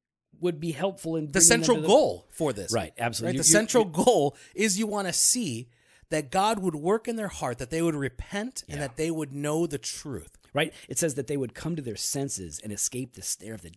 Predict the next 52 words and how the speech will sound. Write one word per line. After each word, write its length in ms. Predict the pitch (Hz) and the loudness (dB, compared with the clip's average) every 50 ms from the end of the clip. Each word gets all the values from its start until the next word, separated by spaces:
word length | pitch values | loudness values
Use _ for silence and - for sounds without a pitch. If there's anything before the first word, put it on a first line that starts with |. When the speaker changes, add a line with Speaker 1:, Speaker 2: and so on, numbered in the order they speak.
| _ - | _ -12
Speaker 1:
devil. 400 | 104 95 101 80 - - - - | -12 -12 -12 -16 -18 -20 -18 -14
Speaker 2:
Yeah. 300 | 113 110 104 104 101 - | -8 -6 -4 -4 -4 -2
Speaker 1:
After 340 | - 139 165 185 - - 208 | -2 -2 -2 -4 -4 -6 -6
being 280 | 202 208 233 226 214 185 | -4 -2 -2 -2 -2 -4
captured 400 | - 202 202 214 190 196 214 196 | -6 -4 -4 -4 -4 -4 -4 -4
by 160 | 214 202 202 | -4 -2 -2
him 160 | 202 208 220 | -2 -2 -2
to 60 | 208 185 | -4 -4
do 100 | 214 220 | -4 -4
his 140 | 214 208 196 | -4 -2 -2
will. 240 | 214 226 220 - - - - - - _ _ | -2 -2 -4 -4 -6 -12 -20 -20 -20 _ _
So 180 | - 208 208 | -2 0 0
the, 240 | 202 165 175 240 226 - | 0 0 0 -2 -2 -4
the, 140 | 185 - - - | -8 -12 -10 -4
the 120 | 170 180 | -4 -4
dangers 520 | 160 220 226 285 339 359 339 247 240 208 - - | -2 0 0 0 -2 -2 -2 -4 -4 -4 -4 -6
out 200 | 185 208 220 - | -8 -8 -6 -2
there 180 | - 180 175 - - 160 | -2 -2 -2 -2 -2 -4
are 180 | 156 160 175 | -4 -4 -4
real 380 | 160 180 240 240 165 98 90 104 | -4 -4 -2 -2 -4 -4 -4 -8
with, 160 | 123 123 - | -10 -8 -6
Speaker 2:
Yeah. 240 | 123 120 127 143 143 - | -2 0 0 0 0 0
Speaker 1:
with 180 | - 123 - - | -4 -6 -6 -4
bad 240 | - 147 151 175 165 | -4 -4 -2 -2 -2
doctrine, 480 | 143 151 143 139 - - 147 139 139 - - _ | 0 0 0 0 -2 -2 -2 -2 -2 -6 -10 _
Speaker 2:
Yep. 140 | 117 123 135 | -4 -4 -2
Speaker 1:
with 100 | 156 - | -2 -2
misguided, 640 | 113 120 151 151 - - 160 151 151 151 147 139 - - | -2 -2 0 0 0 0 0 -2 0 0 0 -2 -4 -8
uh, 120 | 120 117 - - | -10 -10 -8 -10
ecclesiology, 1000 | 127 - - - 175 185 160 151 160 151 147 151 151 151 151 135 135 143 143 135 - _ _ - | -12 -12 -6 -4 -4 -4 -2 -2 -2 0 0 0 0 0 -2 -2 -2 -4 -4 -4 -8 _ _ -6
church 260 | - 170 165 - - | -6 -6 -6 -6 -4
practices, 600 | - 156 151 147 - 151 - - 147 135 135 117 | -4 -4 -4 -4 -6 -8 -6 -4 -4 -4 -4 -4
and 80 | 117 113 | -6 -8
all 160 | 110 123 131 | -4 -4 -4
of 80 | 127 120 | -4 -4
this. 180 | 113 95 - - _ - - - _ _ | -6 -8 -10 -14 _ -20 -20 -20 _ _
We 160 | 123 135 156 | -4 -2 0
need 200 | 175 185 190 185 | 0 0 -2 -2
to 80 | 175 196 | -4 -6
deal 260 | 156 143 185 202 190 | -6 -4 -4 -2 -2
with 140 | 175 156 - | -2 -4 -4
those 180 | 123 107 104 | -6 -6 -6
things, 380 | - - 92 82 78 76 - - _ _ | -8 -10 -12 -14 -12 -14 -18 -20 _ _
but 300 | - 107 104 104 101 - _ _ _ _ _ _ _ _ _ _ _ _ _ _ _ | -12 -10 -8 -8 -10 -10 _ _ _ _ _ _ _ _ _ _ _ _ _ _ _
it, 280 | - _ - 123 117 - | -20 _ -10 -10 -8 -8
it's 140 | 120 113 - | -8 -8 -8
gotta 240 | - 156 156 160 | -6 -6 -6 -6
come 220 | 139 - 143 135 131 | -8 -6 -6 -8 -6
from 160 | - - 113 | -6 -8 -8
a 40 | 104 | -8
place 380 | - - 123 117 110 - - | -8 -8 -6 -6 -6 -6 -8
where, 200 | - 113 110 104 | -8 -8 -8 -8